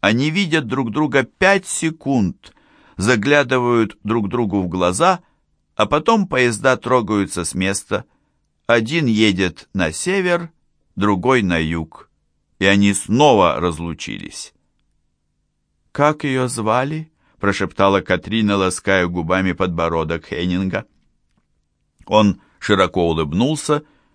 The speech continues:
и покачал головой. «Речь не обо мне. Такие истории происходят каждый день, и они могут случиться с кем угодно.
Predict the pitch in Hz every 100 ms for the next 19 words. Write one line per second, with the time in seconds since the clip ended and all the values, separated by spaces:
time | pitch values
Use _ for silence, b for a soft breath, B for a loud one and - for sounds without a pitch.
0 | b b b - 113 123 - 85 92 80
1 | 73 69 50 50 - - _ _ _ _
2 | _ _ _ _ _ - 85 87 87 80
3 | 90 90 85 80 78 82 90 - _ _
4 | _ _ _ _ B B - 226 220 208
5 | 196 165 - 190 190 160 - 135 127 -
6 | 143 131 - 123 127 92 95 87 76 82
7 | 104 - _ _ _ _ - 98 110 175
8 | 175 175 160 151 - 127 - 165 - 156
9 | 147 107 107 107 82 55 - -